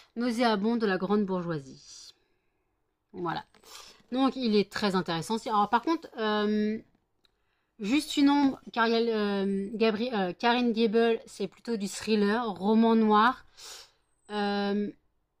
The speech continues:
Josie Adler Olson, c'est plutôt du policier. Voilà, c'est un policier plutôt, donc c'est pour ça que j'ai mis policier thriller. Euh, j'ai beaucoup aimé le premier tome Miséricorde. Donc la profanation devrait être dans le même, euh, dans le même esprit.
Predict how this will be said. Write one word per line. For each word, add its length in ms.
Josie 540
Adler 340
Olson, 460
c'est 140
plutôt 280
du 140
policier. 640
Voilà, 240
c'est 100
un 100
policier 540
plutôt, 380
donc 140
c'est 120
pour 160
ça 160
que 60
j'ai 160
mis 160
policier 480
thriller. 580
Euh, 120
j'ai 180
beaucoup 380
aimé 240
le 80
premier 380
tome 220
Miséricorde. 840
Donc 140
la 100
profanation 960
devrait 480
être 80
dans 100
le 80
même, 200
euh, 420
dans 160
le 60
même 160
esprit. 500